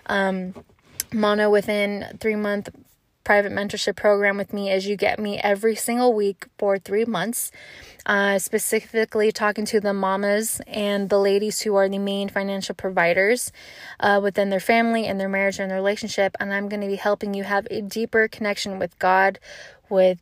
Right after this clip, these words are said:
um, Mother Earth, with Spirit, Source, whatever label you have for it. And we're gonna be going deep, diving into all areas of your life, having a deeper connection with God in all of those areas. So you have a,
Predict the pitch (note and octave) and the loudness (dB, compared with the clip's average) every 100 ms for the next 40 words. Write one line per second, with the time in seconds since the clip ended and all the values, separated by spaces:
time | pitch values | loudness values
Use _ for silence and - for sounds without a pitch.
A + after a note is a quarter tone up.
0 | - G3 F#3 F#3 F3+ F#3+ - G3 F#3+ F#3+ | -4 -2 0 -2 -6 -10 -6 -2 0 2
1 | G3+ G3+ G3+ - - F#3+ F#3 - - G3+ | 4 4 2 -4 -2 0 0 -2 2 4
2 | G3+ G#3 G#3+ G3+ - G3+ G3 G3+ G3 G3 | 4 2 -2 -2 0 2 4 4 2 2
3 | G3 G#3+ G#3+ - F#3+ F#3 - - - - | 0 2 0 2 4 4 2 -8 -20 -20
4 | - G#3 G3+ G#3+ G#3+ G3+ G#3 G3+ G3 F#3+ | -6 0 2 2 2 0 0 0 -2 -4
5 | F3 G#3+ G#3+ - _ A3+ G3+ G3+ A3+ A#3 | -6 -4 -6 -6 _ -4 2 6 6 4
6 | A#3 - G#3+ G#3 A3 G#3+ - A3 A3+ - | 0 0 -4 -2 0 2 4 6 6 4
7 | G#3+ G#3+ G#3 G3 G3+ G3+ G#3 G#3+ A3 - | 2 2 2 2 0 0 2 2 0 -6
8 | - - - - - G#3+ G#3+ G#3 A3 G#3+ | -20 -20 -20 -8 -2 0 0 -2 -4 -6
9 | - G#3+ G#3 - G#3 G3+ G3 F#3+ G3+ G3 | -8 -6 -4 -4 -4 0 2 2 4 4
10 | G3 - F#3+ - A3 B3 A#3 G#3 F#3 - | 4 2 -2 4 6 6 4 2 0 -4
11 | F3+ F3+ F#3 A#3 A#3+ - G#3 G#3 G3+ G3+ | -4 -2 0 0 0 0 0 0 0 2
12 | G3 - G3+ G3 G3 | 0 -2 -2 0 0